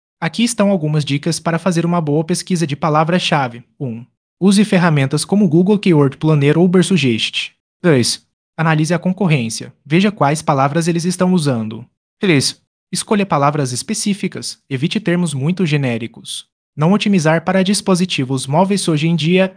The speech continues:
mais da metade das buscas na internet vem de dispositivos móveis. Se o seu site não está otimizado para esses aparelhos, você está perdendo uma grande fatia do público.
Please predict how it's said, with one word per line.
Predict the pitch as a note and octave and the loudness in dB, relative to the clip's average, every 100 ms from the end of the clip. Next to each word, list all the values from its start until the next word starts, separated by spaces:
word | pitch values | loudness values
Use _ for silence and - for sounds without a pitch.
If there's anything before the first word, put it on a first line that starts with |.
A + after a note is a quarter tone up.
| - | -6
mais | D#3 D#3+ E3 | 0 0 2
da | F3 | 0
metade | F3+ F3+ F3+ F#3 | 0 0 0 2
das | F3+ D3 | 0 0
buscas | D#3 F3+ - F3 | -2 -2 -2 -2
na | D#3 | 0
internet | E3+ F#3+ G3+ F#3+ F#3+ | 0 0 2 0 0
vem | D3 E3+ | 0 0
de | E3+ | 0
dispositivos | F#3+ F#3+ F#3+ F3+ - C3 C3+ C3 | -2 0 0 0 -2 -4 -4 -4
móveis. | B2 A#2 A2 A#2 A2+ - - _ _ | -4 -2 -4 -10 -12 -12 -14 _ _
Se | - | -8
o | C3 | -4
seu | D3 | -2
site | C#3 E3 - | -2 -4 -2
não | F3+ G#3 | -2 -2
está | G3+ D#3+ | -2 -2
otimizado | E3 - A3 G#3 D3+ E3 F#3 | -4 -2 -2 0 0 0 0
para | G3 G3+ | -2 -4
esses | F#3+ E3+ | -2 -2
aparelhos, | D#3 G3 F3 C3+ A#2+ G#2+ - - | -2 0 0 0 -2 -6 -12 -8
você | C#3+ - | -8 -6
está | C3 D#3+ | -4 -4
perdendo | D#3 G#3 D#3 D#3 | -4 -4 -2 -2
uma | F#3+ G3+ | 0 -2
grande | D#3 C#3 B2+ | 0 -2 -4
fatia | B2+ G3 F#3+ F#3+ | -4 -4 -2 -2
do | F3 | -2
público. | F3 - C3+ A2 A2+ - | -4 -4 -6 -6 -14 -18